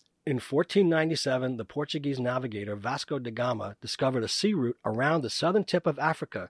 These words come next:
eventually reaching the southwest coast of India in fourteen ninety-eight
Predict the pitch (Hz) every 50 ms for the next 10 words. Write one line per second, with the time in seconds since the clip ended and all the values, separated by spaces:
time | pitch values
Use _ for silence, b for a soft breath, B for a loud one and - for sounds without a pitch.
0 | B B B B B B - 123 113 135 165 165 - 196 185 175 165 160 143 127
1 | 143 160 - - 156 151 127 107 - - - 147 175 190 - 170 165 160 - -
2 | - 147 151 139 - - 120 - 156 165 180 160 127 117 - - 113 - - -
3 | 143 156 - - 196 185 160 143 143 143 151 147 139 120 107 110 120 143 -